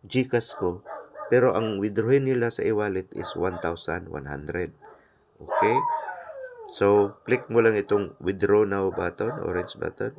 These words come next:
withdraw now. Okay? Nagtanong siya kung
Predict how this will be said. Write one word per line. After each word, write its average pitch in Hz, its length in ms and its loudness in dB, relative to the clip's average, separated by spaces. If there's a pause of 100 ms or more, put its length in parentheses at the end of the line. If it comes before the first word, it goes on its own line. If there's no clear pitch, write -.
(160)
withdraw 95 320 2
now. 104 240 -6 (800)
Okay? 127 400 0 (640)
Nagtanong 117 440 2
siya 113 280 4
kung 107 320 0